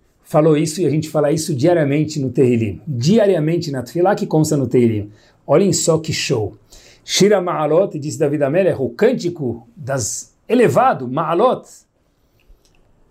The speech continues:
Esa enai eleharim. Me'ain yavo ezri, disse David Amelech, eu olho para os céus, essa é a tradução. Me'ain yavo ezri, da onde vai vir minha ajuda? E aí depois diz o Teilim, Ezri me'im Hashem, eu percebo que é,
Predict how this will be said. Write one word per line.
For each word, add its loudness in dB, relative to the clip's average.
Esa 2
enai 2
eleharim. 2
Me'ain 2
yavo 4
ezri, 2
disse -4
David 2
Amelech, 4
eu 4
olho 4
para -4
os -4
céus, 2
essa 0
é 0
a -10
tradução. 0
Me'ain 2
yavo 2
ezri, 0
da 4
onde 2
vai 2
vir -6
minha -4
ajuda? -2
E -16
aí -2
depois 2
diz -6
o -6
Teilim, 0
Ezri 2
me'im 2
Hashem, 0
eu -2
percebo 2
que 0
é, 0